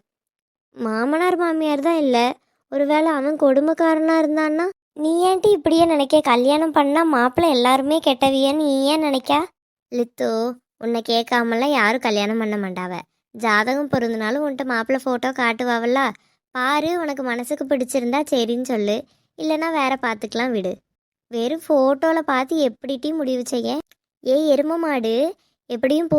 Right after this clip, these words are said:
வச்சாலும் தான் நமக்கு ஆறு மாசம் படிப்பு இருக்குல்ல, அதான் அத்தையே நீ படி, அப்புறமா கல்யாணம் பண்ணிக்கலாம், பூ மட்டும் வச்சுக்கலான்னு தானே சொன்னாவ.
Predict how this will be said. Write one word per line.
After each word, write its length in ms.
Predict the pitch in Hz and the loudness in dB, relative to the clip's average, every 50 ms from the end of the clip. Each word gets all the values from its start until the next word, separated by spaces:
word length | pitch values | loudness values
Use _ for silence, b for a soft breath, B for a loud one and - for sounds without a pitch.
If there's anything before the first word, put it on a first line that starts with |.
| 294 | 4
வச்சாலும் 560 | 285 285 277 277 - 285 269 285 320 330 320 330 | 4 2 0 0 -2 0 0 2 0 0 0 -2
தான் 140 | 349 339 | -2 -2
நமக்கு 220 | 330 302 294 269 262 | -2 -4 -4 -2 0
ஆறு 220 | 240 233 240 254 254 | 0 0 0 0 -2
மாசம் 320 | 269 277 294 - 311 - | -4 -4 -4 -4 -4 -2
படிப்பு 300 | 269 247 240 269 262 - | 0 0 0 0 0 -2
இருக்குல்ல, 320 | 277 269 254 247 240 254 269 269 240 202 - _ _ _ _ _ - | -4 -4 -4 -4 -2 -2 -2 -2 -4 -6 -8 _ _ _ _ _ -10
அதான் 260 | 226 247 302 320 320 | -8 -6 -4 -4 -4
அத்தையே 320 | 277 247 - 277 285 302 320 | -4 -4 -4 -2 -2 -2 -2
நீ 120 | 320 320 277 | -2 -2 -4
படி, 260 | - 254 240 240 269 294 | -2 -2 -2 -2 0 -2
அப்புறமா 380 | 294 262 - 262 247 247 277 285 | -2 -4 -4 -6 -6 -6 -6 -6
கல்யாணம் 400 | 277 262 254 247 247 254 254 254 | -4 -4 -4 -4 -4 -4 -4 -4
பண்ணிக்கலாம், 480 | 240 240 226 - 254 262 285 302 294 240 202 - _ _ _ _ _ - | -4 -6 -6 -4 -4 -2 -2 -2 -2 -4 -6 -8 _ _ _ _ _ -6
பூ 100 | 285 285 | -6 -4
மட்டும் 300 | 277 285 269 302 302 302 | -4 -4 -2 -2 0 0
வச்சுக்கலான்னு 480 | 277 - 277 254 269 269 262 262 262 | -2 -2 -4 -4 -2 -2 0 0 0
தானே 160 | 262 269 302 294 | -2 -2 -2 -4
சொன்னாவ. 380 | - 277 262 262 269 269 262 | -4 -2 -2 -2 -2 -2 0